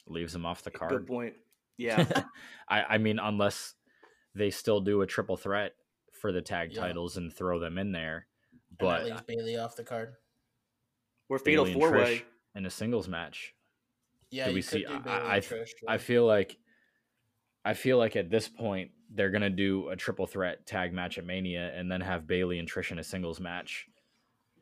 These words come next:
Speaker 1: It just makes the
Speaker 2: Probably.
Speaker 1: most sense to me. And
Speaker 3: Probably.
Speaker 1: I, I don't see why else they would bring Trish back if she's not gonna have a match at WrestleMania.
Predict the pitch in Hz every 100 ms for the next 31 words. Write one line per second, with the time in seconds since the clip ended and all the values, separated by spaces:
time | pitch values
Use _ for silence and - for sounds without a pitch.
0 | _ _ 113 107 110 110 92 104 95 92
1 | 90 98 90 - 90 80 82 101 113 _
2 | _ _ _ _ _ _ _ - 95 90
3 | 87 87 85 - 92 90 95 104 98 -
4 | 110 90 90 87 90 - 90 82 87 87
5 | - - 82 - 76 80 - - 95 -
6 | 95 90 87 92 82 85 82 78 78 76
7 | 80 - 82 82 87 92